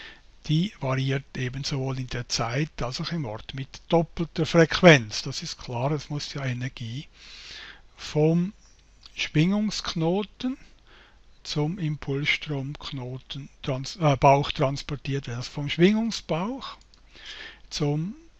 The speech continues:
Impulsstrombauch. Und das ist ja nur eine Viertelperiode. Nun die kapazitive Energie pro Länge.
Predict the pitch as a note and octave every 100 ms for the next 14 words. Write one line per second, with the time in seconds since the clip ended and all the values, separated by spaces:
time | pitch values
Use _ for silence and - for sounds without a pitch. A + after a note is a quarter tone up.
0 | - - D#3+ D#3 - C3+ C3 C#3 - -
1 | - - - D3 C#3+ C#3+ C#3 A#2 - -
2 | - - - - - - D3+ - D3 -
3 | D#3 D3+ C3 B2 C3 A#2+ A#2+ C#3 A2+ -
4 | - - - - D3 C#3+ A#2 A#2 B2 -
5 | - - - - - - - - F#3+ A3+
6 | G3+ - F#3 - A#3+ - A#3 - G#3 G3+
7 | G3+ F3+ E3 D#3 D#3+ D3 - - A#2+ A#2
8 | D3 C#4